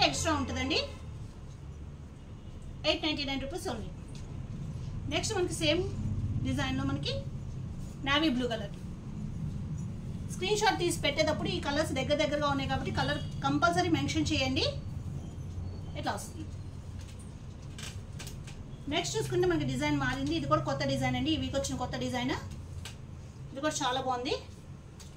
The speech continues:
బిగ్ ఫ్లవర్స్‌తో వచ్చిందన్నమాట. మెరూన్ కలర్,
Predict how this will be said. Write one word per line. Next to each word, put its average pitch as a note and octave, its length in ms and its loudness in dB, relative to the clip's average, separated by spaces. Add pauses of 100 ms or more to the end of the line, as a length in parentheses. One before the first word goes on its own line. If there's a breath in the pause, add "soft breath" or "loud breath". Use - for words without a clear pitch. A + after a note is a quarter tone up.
(720)
బిగ్ C#4 160 -6
ఫ్లవర్స్‌తో C#4 400 0
వచ్చిందన్నమాట. A#3+ 400 -2 (1400)
మెరూన్ D#4+ 320 8
కలర్, E4+ 260 2